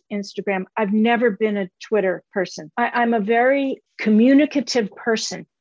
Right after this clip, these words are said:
I'm addicted to communication. <laughs> So some people find it easier to be like, "I've never been on Facebook," or, "I don't have a Twitter account." But, like, I'm like, "Yeah, yeah,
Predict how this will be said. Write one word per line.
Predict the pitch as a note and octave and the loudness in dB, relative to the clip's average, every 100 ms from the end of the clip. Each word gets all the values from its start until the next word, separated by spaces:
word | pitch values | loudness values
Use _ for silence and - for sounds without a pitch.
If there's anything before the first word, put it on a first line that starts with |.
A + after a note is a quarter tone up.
| - | -6
I'm | A3+ G#3+ | 0 0
addicted | E3+ C#4 C#4 - A3+ | 0 -2 -2 -2 -4
to | - | -4
communication. | - G#3 A3 G#3 G#3 G#3+ - - E3+ D3 | -2 2 4 4 2 0 0 -2 -4 -8
<laughs> | - - A#3+ - - - C#5 D#4+ | -12 -8 -6 -4 -6 -6 -8 -6
So | A#3+ C#4 A3 G#3 E4+ - | 0 2 2 0 -4 -8
some | - D#4 F4 | 0 2 2
people | D#4+ C#4+ C4 A#3+ | 2 2 0 -2
find | A#3+ A#3+ B3 A3 | -4 -4 -2 -2
it | G#3+ _ - | -4 _ 0
easier | D4 D#4+ C#4 G#3+ F3 | 2 2 2 0 -2
to | E3+ F#3 | -6 -8
be | G3 G3 | -4 -2
like, | F#3+ F#3+ | -2 -4
"I've | A#3+ B3 | -4 -2
never | B3+ B3 | -2 -2
been | A3 A#3 A#3 | -2 -2 -2
on | G#3 G3 | -4 -6
Facebook," | - F#3 F#3 - E3+ | -6 -6 -6 -10 -6
or, | F#3 | -4
"I | F#3 F#3+ G3 F3+ | 0 0 -2 -4
don't | G#3 G#3+ G3+ | -2 -4 -4
have | A3 A3 | -4 -4
a | |
Twitter | B3 - G3 F#3+ | -4 -4 -4 -4
account." | F3+ E3+ - | -4 -10 -6
But, | - G3+ | -4 0
like, | G3 - A3 | 0 0 -2
I'm | A3+ A3+ | 0 0
like, | F#3+ E3 - | -4 -6 -6
"Yeah, | B3+ A3 | -2 2
yeah, | A3 A3 | 2 0